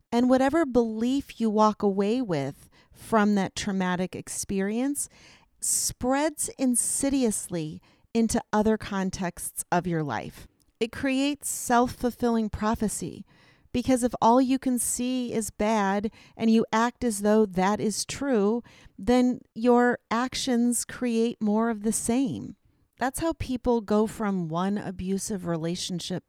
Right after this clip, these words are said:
to the next. If somewhere in life you learned that you deserve to be yelled at or disrespected, and or that you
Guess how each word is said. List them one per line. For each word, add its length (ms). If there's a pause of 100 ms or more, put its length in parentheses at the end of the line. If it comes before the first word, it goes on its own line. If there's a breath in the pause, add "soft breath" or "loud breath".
(180)
to 180
the 80
next. 560 (420 soft breath)
If 160
somewhere 480
in 140
life 420
you 260
learned 720 (340 soft breath)
that 200
you 200
deserve 960 (400 soft breath)
to 260
be 560
yelled 480
at 460
or 640
disrespected, 1080 (640 soft breath)
and 400
or 480 (120)
that 260
you 160